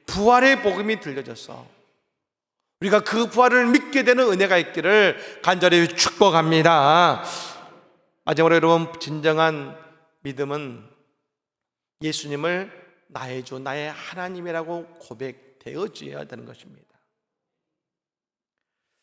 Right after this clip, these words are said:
여러분, 예수님의 제자들은 모두 다 유대인들이었고 초대교회 예루살렘 교회 성도들은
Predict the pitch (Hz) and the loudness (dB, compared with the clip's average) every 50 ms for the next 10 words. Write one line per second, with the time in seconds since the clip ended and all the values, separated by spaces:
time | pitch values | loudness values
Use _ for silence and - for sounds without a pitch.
0 | _ _ _ _ _ _ _ _ _ - 175 190 208 240 220 185 185 190 - - | _ _ _ _ _ _ _ _ _ 0 2 2 2 2 0 -2 -2 -4 -4 -8
1 | 190 190 185 185 180 180 175 180 180 180 175 180 170 - 143 135 156 151 139 151 | -10 -10 -10 -8 -8 -8 -8 -8 -6 -6 -6 -6 -6 -8 -10 -8 -8 -8 -8 -8
2 | 151 156 147 135 135 135 139 147 143 143 113 101 127 143 - 156 170 185 180 147 | -10 -10 -8 -8 -10 -10 -8 -10 -10 -12 -12 -14 -18 -14 -10 -8 -8 -8 -10 -12
3 | 131 127 123 117 113 _ - 151 160 180 196 202 - _ - _ _ _ _ - | -16 -16 -18 -18 -18 _ -10 -8 -8 -8 -8 -12 -16 _ -20 _ _ _ _ -16
4 | - 190 214 214 202 202 - - - 160 147 156 160 151 143 135 143 147 143 - | -10 -6 -6 -6 -6 -8 -16 -10 -8 -6 -6 -6 -6 -6 -8 -8 -8 -8 -8 -8
5 | 143 147 143 139 139 - 151 139 131 - 139 127 127 123 110 113 120 139 160 175 | -10 -10 -10 -12 -14 -12 -12 -12 -12 -12 -16 -14 -14 -14 -14 -12 -10 -8 -8 -8
6 | 175 | -10